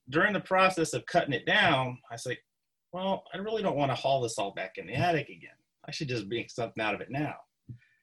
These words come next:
And then I came into my room, and I have one of those old models I had built on the wall. And I said, "Yeah, that would be actually a good idea. What if I could take this wood, somehow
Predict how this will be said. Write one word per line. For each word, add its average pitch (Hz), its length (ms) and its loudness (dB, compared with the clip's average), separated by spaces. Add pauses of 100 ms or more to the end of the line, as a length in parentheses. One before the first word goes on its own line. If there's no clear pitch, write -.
(360)
And 117 140 -4
then 131 120 4
I 120 120 6
came 123 240 2
into 113 180 2
my 107 120 2
room, 117 500 2
and 104 100 -4
I 107 80 -2
have 104 280 0
one 107 140 -4
of 101 60 -4
those 104 220 -4
old 98 240 -6
models 139 400 4
I 95 100 2
had 90 140 -8
built 87 260 -10
on 92 180 -8
the 98 60 -6
wall. 131 460 2 (320)
And - 80 -20
I - 40 -16
said, - 240 -14 (240)
"Yeah, 143 520 4
that 143 180 0
would 156 180 0
be - 120 -20 (140)
actually 104 300 -12
a 90 60 -16
good 101 140 -12
idea. 104 680 -4
What 139 160 -8
if 156 120 -8
I 147 100 -4
could 117 260 -12 (800)
take 151 220 2
this 120 220 0
wood, 104 540 4 (460)
somehow 117 800 4